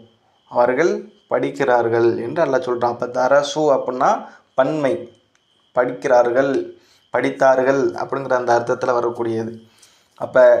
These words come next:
இந்த தரச, முதர்ரிசுன், மதரசத்துன், தர்சுன், துருசுன், இதெல்லாம் பாடம் தொடர்பாக உள்ளது. பாடம்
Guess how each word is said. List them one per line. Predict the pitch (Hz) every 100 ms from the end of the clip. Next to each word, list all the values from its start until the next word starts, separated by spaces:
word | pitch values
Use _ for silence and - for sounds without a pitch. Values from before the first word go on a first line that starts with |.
| - - _ _ _
இந்த | 127 123
தரச, | 123 123 127 131 131 123 123 - _ _ _ _ _ -
முதர்ரிசுன், | 127 127 127 127 135 - 127 123 - - _ -
மதரசத்துன், | 120 123 135 - 127 - 127 123 - - _ 120
தர்சுன், | 123 127 127 - 127 127 - _ _ 131
துருசுன், | 123 127 139 131 - 131 131 - _ _
இதெல்லாம் | - 131 139 170 165
பாடம் | 143 147 165 170
தொடர்பாக | 147 139 135 147 135
உள்ளது. | 135 123 117 - - _ _
பாடம் | 123 127 139 139